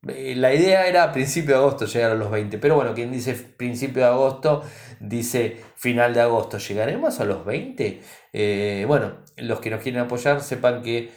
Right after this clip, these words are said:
eh, hay una manera de ganarse, eh, un, un Kaspersky Total Security de forma gratuita en triple A punto patreon punto com barra radio geek.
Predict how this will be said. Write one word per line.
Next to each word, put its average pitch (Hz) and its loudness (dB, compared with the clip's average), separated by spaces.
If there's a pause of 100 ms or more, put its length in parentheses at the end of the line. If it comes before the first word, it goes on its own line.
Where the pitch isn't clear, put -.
(260)
eh, 101 -8
hay 117 0
una 120 -4
manera 123 0
de 110 -4
ganarse, 120 -4 (200)
eh, 104 -6
un, 107 -8 (280)
un 110 -12
Kaspersky 113 -2
Total 107 -2
Security 107 -8
de 101 -2
forma 107 -6
gratuita 101 -6
en 95 -12
triple 127 0
A 131 -4
punto 110 -4
patreon 127 0
punto 110 -4
com 107 -6
barra 117 0
radio 113 0
geek. - -16